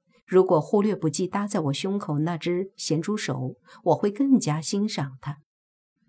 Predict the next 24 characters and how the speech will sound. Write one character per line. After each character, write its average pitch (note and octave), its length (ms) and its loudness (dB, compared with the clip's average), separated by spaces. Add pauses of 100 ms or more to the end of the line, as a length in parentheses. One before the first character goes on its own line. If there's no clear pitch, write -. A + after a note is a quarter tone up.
(480)
迎 G3 220 6
战 A3+ 200 4
故 A3+ 200 4
意 G#3+ 180 0
听 F#3 220 -2
不 F3+ 80 -2
见 D#3 340 0 (100)
莫 G3 240 4
白 D3 260 2
敲 E3+ 200 -2
门 E3 160 0
的 C3+ 80 0
声 D#3 260 0
音， C3+ 140 -2 (320)
可 C4 240 8
我 A3+ 240 4
必 G3 220 0
须 F3 260 -2
要 D#3 100 0
去 D3+ 160 -4
开 E3 200 -6
门。 D3+ 280 0 (1600)
“来 B3 240 8
了。” D4+ 300 8